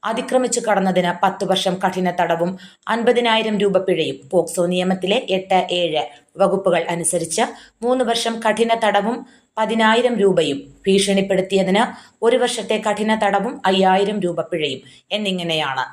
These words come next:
ശിക്ഷിച്ചത്. ശിക്ഷാ കാലയളവ് ഒരുമിച്ച് അനുഭവിച്ചാൽ മതിയാകും. പിഴ അടയ്ക്കാതിരുന്നാൽ ഒൻപതര മാസത്തെ അധിക കഠിന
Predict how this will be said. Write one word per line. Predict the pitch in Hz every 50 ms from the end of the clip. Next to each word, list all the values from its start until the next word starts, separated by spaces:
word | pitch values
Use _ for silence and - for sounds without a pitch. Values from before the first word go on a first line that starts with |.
| - -
ശിക്ഷിച്ചത്. | - 185 185 - - 165 - - 139 160 131 - - - - _ _ _ _ -
ശിക്ഷാ | - 208 185 185 - 190 175 165 - -
കാലയളവ് | 180 170 175 180 185 170 170 175 175 190 226 - - - 214
ഒരുമിച്ച് | 214 226 233 240 233 233 - 233 226 214
അനുഭവിച്ചാൽ | 214 208 202 220 214 214 - 226 214 208 202
മതിയാകും. | 190 175 170 180 170 156 143 143 151 - _ _ _ -
പിഴ | 262 269 262 269 285 294 285 - - 208
അടയ്ക്കാതിരുന്നാൽ | 208 202 208 - - 247 233 226 226 233 226 226 226 226 240 254 262 - - - _ _ _ _ _ _ _ -
ഒൻപതര | 185 196 202 208 214 190 226 220 226 220 226
മാസത്തെ | 226 226 214 214 208 220 214 208 - 214 208 - -
അധിക | - 190 185 180 208 196 214
കഠിന | 208 208 208 202 196 202 208 202